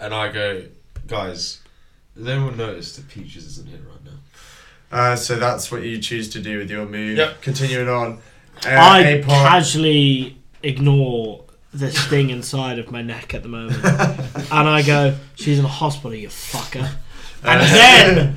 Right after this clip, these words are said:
Speaker 3: rip this
Speaker 2: No,
Speaker 3: thing
Speaker 2: dude,
Speaker 3: off.
Speaker 2: you can only choose to do <laughs> one thing
Speaker 3: I
Speaker 2: with
Speaker 3: can
Speaker 2: your
Speaker 3: talk
Speaker 2: move.
Speaker 3: whilst I do something.
Speaker 2: No, so it's literally, uh, you can communicate or take one action.
Speaker 3: Okay, fine. I remove it really, like, disarmingly,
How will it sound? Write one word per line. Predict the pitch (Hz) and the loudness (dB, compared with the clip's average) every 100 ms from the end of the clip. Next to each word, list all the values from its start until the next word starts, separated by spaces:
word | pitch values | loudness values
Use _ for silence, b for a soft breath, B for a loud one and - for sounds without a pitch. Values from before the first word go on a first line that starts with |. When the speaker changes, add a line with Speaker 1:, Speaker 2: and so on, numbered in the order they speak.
| - | -6
Speaker 3:
rip | 143 151 185 226 - - | -4 2 8 8 6 -4
this | - 139 | -2 4
Speaker 2:
No, | 143 139 | 8 8
Speaker 3:
thing | 160 | 6
Speaker 2:
dude, | 143 | 4
Speaker 3:
off. | 147 | 4
Speaker 2:
you | |
can | 131 | 2
only | 135 131 | 0 0
choose | 127 135 123 | -2 -4 -4
to | - | -6
do | - 139 | 0 2
<laughs> | 208 160 | 4 4
one | 165 143 | 6 4
thing | 139 | 4
Speaker 3:
I | 185 | 2
Speaker 2:
with | 240 | 2
Speaker 3:
can | 277 | 2
Speaker 2:
your | 208 | 0
Speaker 3:
talk | 262 285 | 0 -2
Speaker 2:
move. | - | -2
Speaker 3:
whilst | 185 190 185 | 0 2 0
I | 175 | -4
do | 160 190 | -2 -2
something. | 156 139 | -4 -4
Speaker 2:
No, | 123 117 | 0 0
so | 113 123 | -2 -2
it's | 120 117 | -2 -2
literally, | 117 117 - 110 110 110 107 | -4 -6 -6 -6 -4 -4 -6
uh, | 104 107 107 107 104 - - | -6 -6 -4 -4 -6 -8 -16
you | 107 113 110 | -10 -8 -8
can | 107 107 104 104 101 | -8 -8 -6 -8 -10
communicate | - 117 120 117 110 107 107 - - _ _ _ _ | -12 -8 -6 -6 -8 -8 -8 -8 -14 _ _ _ _
or | - 113 107 104 | -8 -6 -4 -6
take | - - 104 98 | -10 -10 -10 -10
one | 95 | -14
action. | 95 92 95 87 - - - | -14 -14 -16 -18 -20 -16 -6
Speaker 3:
Okay, | 147 151 | -4 -4
fine. | 139 151 147 123 110 - | -4 0 0 -2 -8 -8
I | 127 123 - - _ _ 143 | -6 -6 -12 -20 _ _ -4
remove | 147 135 139 131 | -4 0 0 -2
it | 120 - | -6 -12
really, | 143 135 127 123 | -8 -6 -4 -8
like, | 117 107 - | -10 -14 -16
disarmingly, | - 143 131 123 113 104 101 - | -12 -10 -10 -10 -12 -16 -18 -18